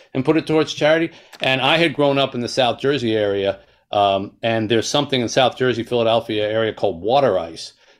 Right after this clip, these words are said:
which I don't know if you've ever heard of it, but it's sort of like an Italian ice, but it's,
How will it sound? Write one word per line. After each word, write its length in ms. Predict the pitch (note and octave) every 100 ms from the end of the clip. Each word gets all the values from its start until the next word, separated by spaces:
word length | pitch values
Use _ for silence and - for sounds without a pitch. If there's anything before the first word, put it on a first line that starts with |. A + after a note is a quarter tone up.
| -
which 320 | G#2 - -
I 120 | A2+ G#2+
don't 140 | A2
know 200 | G#2+ G#2+
if 100 | -
you've 140 | G2+
ever 160 | G#2 F#2
heard 320 | - C3 B2+
of 100 | F#2+
it, 140 | G2 -
but 120 | G#2
it's 140 | G2
sort 260 | - E3 F3+
of 60 |
like 240 | C3 B2+ A2+
an 80 | F#2+
Italian 560 | - - A#2+ A#2 A2+
ice, 380 | G#2+ A2+ - - - -
but 100 | G#2
it's, 240 | F#2 -